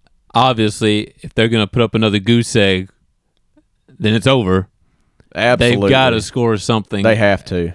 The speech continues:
Speaker 1: I mean, all they
Speaker 2: Plain and
Speaker 1: needed
Speaker 2: simple.
Speaker 1: last night was two runs, and they could have <laughs> won that game, uh, theoretically, you
Speaker 2: Oh,
Speaker 1: know.
Speaker 2: yeah. And, and, and then if, then if you're Tim Corbin, you can, you, you can really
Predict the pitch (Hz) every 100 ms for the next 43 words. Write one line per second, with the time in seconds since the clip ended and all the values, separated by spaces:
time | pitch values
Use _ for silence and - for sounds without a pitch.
0 | - 110 117 123 139 131 135 135 120 123
1 | 120 - 127 113 104 104 - 147 139 131
2 | 110 101 104 104 107 - 113 104 101 101
3 | - _ _ _ _ _ _ 139 - -
4 | _ _ - 131 139 123 123 123 113 104
5 | 104 110 107 _ _ _ _ _ - 113
6 | - 117 104 104 92 113 95 101 196 147
7 | 170 101 131 123 135 127 131 190 185 -
8 | 127 202 226 143 - 175 156 - 156 185
9 | 147 127 139 - 135 110 - _ _ _
10 | _ _ 131 - 139 165 139 107 117 151
11 | 160 147 135 120